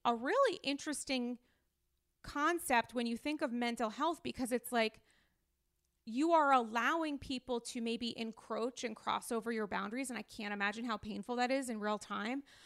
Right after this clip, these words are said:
But I would think, like, the marathon of life style, like, in six miles, that might actually, oddly enough, help you in some way,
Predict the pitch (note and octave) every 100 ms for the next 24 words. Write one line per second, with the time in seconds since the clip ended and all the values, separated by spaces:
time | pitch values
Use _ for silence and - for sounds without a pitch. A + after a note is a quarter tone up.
0 | - - C#4 C4+ F#4+ B4+ - G4 D#4 -
1 | A#3+ G#3+ - G3 A3 G#3+ G#3 A3+ B3+ C4+
2 | B3 A3+ G3 F#3+ G3 F#3+ G3 C4+ - -
3 | _ - - D4+ D4+ D#4+ D#4+ C4 G#3+ -
4 | A3 A3 - - B3 - G#3+ F#3+ G3 A#3
5 | G3 A3 - - _ _ _ _ _ C#4+
6 | - B3 C#4+ G4 - - C#4+ - - C4
7 | B3+ A#3 A3 A3+ _ G3+ G3+ A#3 G#3+ A#3
8 | G3+ A3 A3+ G3+ - _ _ _ - D4
9 | F#4+ - A3+ G3+ G#3 - G#3+ A#3+ A3 A#3
10 | A3+